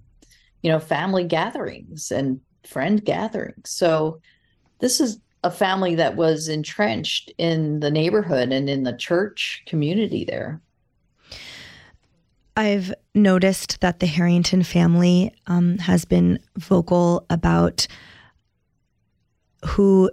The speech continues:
Speaker 2: Gretchen was and the impact her life, her, her short but impactful life had on the community, that at just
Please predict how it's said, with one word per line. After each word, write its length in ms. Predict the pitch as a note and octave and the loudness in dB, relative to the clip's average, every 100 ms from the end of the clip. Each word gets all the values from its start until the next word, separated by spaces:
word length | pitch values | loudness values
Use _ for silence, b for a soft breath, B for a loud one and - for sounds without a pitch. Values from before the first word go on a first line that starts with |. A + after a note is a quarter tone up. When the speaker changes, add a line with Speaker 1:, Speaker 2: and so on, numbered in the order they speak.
| - | -2
Speaker 2:
Gretchen 420 | - E3+ - F3+ | -4 -2 0 2
was 460 | F3 F3 A3 - - _ B B B B _ | 2 2 0 -4 -14 _ B B B B _
and 580 | F#3+ F3+ E3+ E3+ E3+ E3+ | 0 2 4 4 4 2
the 200 | - F#3+ | 0 2
impact 400 | F#3+ F3 F3+ - - | 2 2 0 -2 -8
her 260 | D3+ G3 F3 | 0 2 4
life, 400 | E3+ E3+ G#3+ - | 4 2 0 -2
her, 320 | F#3 F3 F#3+ | 0 0 2
her 180 | F3+ E3+ | 0 0
short 560 | - F3+ F3 E3 - - | 0 2 2 0 -6 -2
but 160 | F3 | 0
impactful 440 | F3 E3+ E3+ - E3+ | 2 2 0 0 2
life 200 | E3+ E3 | 2 2
had 320 | - E3+ E3+ | 0 0 0
on 260 | - E3+ E3+ | 2 2 4
the 80 | |
community, 580 | E3 - E3+ E3+ E3+ D#3+ | 2 2 4 6 6 4
that 200 | D#3+ D#3+ | 2 0
at 100 | E3+ | 0
just 160 | E3+ | 0